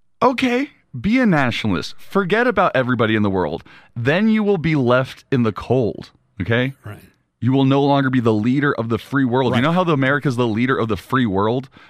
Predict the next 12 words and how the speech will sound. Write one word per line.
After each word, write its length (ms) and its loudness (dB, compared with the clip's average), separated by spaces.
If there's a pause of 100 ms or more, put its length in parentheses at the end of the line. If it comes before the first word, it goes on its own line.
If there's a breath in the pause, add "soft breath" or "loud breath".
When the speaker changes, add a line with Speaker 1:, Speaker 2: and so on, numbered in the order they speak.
(120)
Speaker 1:
By 180 0
being 560 2 (380)
part 500 0 (100)
of 180 0
the 120 2
free 460 0
world. 600 0 (500)
Speaker 2:
I-, 100 -10 (880)
if, 380 -4
if, 380 -2 (300)
uh, 460 -4 (1040)
humanity 880 -2